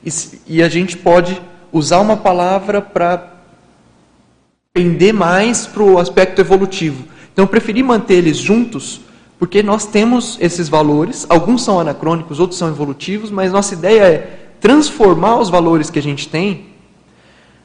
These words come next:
os, principalmente esses anacrônicos, em valores evolutivos e qualificar os valores que são evolutivos em valores mais evolutivos ainda,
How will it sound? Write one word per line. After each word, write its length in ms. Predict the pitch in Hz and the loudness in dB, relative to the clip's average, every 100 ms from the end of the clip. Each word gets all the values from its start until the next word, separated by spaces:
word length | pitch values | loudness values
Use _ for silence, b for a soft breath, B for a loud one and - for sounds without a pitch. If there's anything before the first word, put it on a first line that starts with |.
| b | b
os, 200 | 160 151 | -2 -2
principalmente 560 | - 208 - 180 190 185 | 0 -4 0 0 0 -2
esses 240 | - 143 | -6 -2
anacrônicos, 720 | 147 139 - 165 208 - 147 | 0 0 -2 0 0 0 0
em 80 | 190 | 2
valores 480 | 208 175 175 208 180 | 2 2 2 0 -2
evolutivos 580 | 165 160 151 202 196 180 | -6 -6 -6 -6 -6 -8
e 60 | |
qualificar 640 | 185 233 262 262 - 233 | 0 0 2 -2 0 2
os 60 | 254 | 2
valores 420 | 208 190 175 160 | 2 2 2 0
que 60 | - | -6
são 140 | 175 | -6
evolutivos 800 | 160 143 139 - 240 202 165 - - | -4 -4 -8 -4 -2 -2 -10 -14 -6
em 160 | 202 | -2
valores 440 | 202 185 202 214 170 | 0 6 4 4 -4
mais 260 | 160 247 233 | -2 0 0
evolutivos 540 | 185 190 190 185 160 | -2 -4 -4 -10 -4
ainda, 340 | 156 170 139 | -4 -4 -6